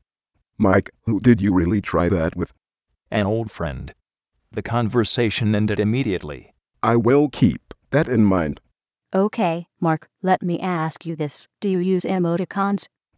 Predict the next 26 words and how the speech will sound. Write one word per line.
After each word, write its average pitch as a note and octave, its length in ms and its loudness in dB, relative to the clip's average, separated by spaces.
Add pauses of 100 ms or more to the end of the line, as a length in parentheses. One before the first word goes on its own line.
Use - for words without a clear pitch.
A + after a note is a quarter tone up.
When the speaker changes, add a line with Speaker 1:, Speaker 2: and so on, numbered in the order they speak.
Speaker 1:
Yes. - 460 2 (380)
Speaker 2:
Which - 240 -2
ones? F#2 380 -2 (680)
Speaker 1:
The G#2 180 0
easy A#2+ 320 4
ones B2+ 360 2
that G2 220 -6
you A2+ 120 0
just A#2 320 0
click - 300 -4
on. C#2 260 -2 (540)
Smiley G2 640 2
face. D2+ 500 -2 (600)
The G2 100 -6
smiley G#2+ 440 2
face F#2+ 320 -2
seems B2+ 420 2
to G#2 120 0
negate A2 400 4
the F2+ 80 -6
bad B2 320 0
feeling E2 420 2
of F2+ 80 0
the E2 100 -4
short C3+ 340 -2
goodbye. G#2 640 -2